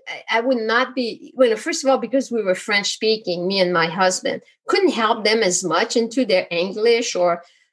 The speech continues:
different work. So they, they were on their own. They had to. And plus, I was one of those mother that I remember, uh, my kid when she was two and at the pool, you know, we were all the people and she was struggling and people say, "Hey, let's go help." And I said,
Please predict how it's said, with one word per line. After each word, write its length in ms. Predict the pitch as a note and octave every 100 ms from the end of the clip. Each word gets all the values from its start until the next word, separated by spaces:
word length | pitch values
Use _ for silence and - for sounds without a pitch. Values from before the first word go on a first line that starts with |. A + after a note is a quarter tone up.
| -
different 440 | B3 B3 C4+ G#3
work. 180 | A3+ A#3+
So 180 | - B3
they, 260 | A#3+ A#3+ F#3
they 120 | A#3+
were 140 | D#4
on 160 | F4+ G4
their 180 | A4+ F#4
own. 320 | A#3 A3 D#4 -
They 160 | G#3+
had 300 | C4 C4+ E4 -
to. 200 | A3+ C#4+ - _ -
And 180 | C4 B3+
plus, 240 | G#4+ A#4
I 40 | E4+
was 180 | C#4+
one 240 | A#3+ C4 D#4
of 140 | B3+
those 260 | B3 A#3 A3
mother 420 | G#3 A3 B3 G3
that 380 | F3+ F3+ F3 -
I 60 | G#3
remember, 720 | G#3 A3+ A#3 C4+ A3+ F#3 G3+ -
uh, 220 | F3 F3
my 180 | F3+ G3
kid 280 | F#3 B3+ A3
when 160 | G3
she 160 | F#3+ -
was 220 | F3+ F3
two 500 | - - C#4 F3 F3 - _
and 360 | F#3+ F#3 F#3+ F#3
at 180 | G#3 G#3+
the 60 | A3
pool, 500 | - - D#4 F#3+ - _ _ -
you 120 | A3
know, 140 | G#3+
we 160 | G#3+ A3
were 200 | A#3 B3+ -
all 180 | G#3 A#3+
the 80 | -
people 460 | - B3 B3+ A#3+
and 160 | G#3+ G#3+
she 120 | -
was 160 | G#3+ G#3+
struggling 600 | - F3+ A3 C4 E4 D#4+
and 100 | A#3
people 320 | B3 C4+ C4+
say, 240 | C4 B3
"Hey, 160 | B3+ C#4+
let's 180 | D4 -
go 160 | E4
help." 220 | C#4 D4
And 80 | C#4+
I 60 | C#4+
said, 140 | G#4+